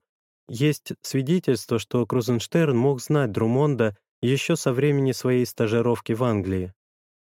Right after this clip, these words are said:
Шестнадцатого апреля был достопримечательный для мореплавателей день. Они прошли через Петербургский меридиан.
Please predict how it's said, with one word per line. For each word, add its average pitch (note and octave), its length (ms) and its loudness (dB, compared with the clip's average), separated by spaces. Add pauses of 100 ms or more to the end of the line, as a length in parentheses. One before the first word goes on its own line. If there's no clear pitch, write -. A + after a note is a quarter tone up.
(300)
Шестнадцатого A#2+ 800 0
апреля E3 400 2
был C#3+ 400 2
достопримечательный B2 1120 0
для A#2 180 0
мореплавателей A#2 800 0
день. G#2 340 0 (420)
Они D#3+ 200 4
прошли D3+ 420 0
через C3 440 0
Петербургский A#2+ 720 -2
меридиан. A#2 680 0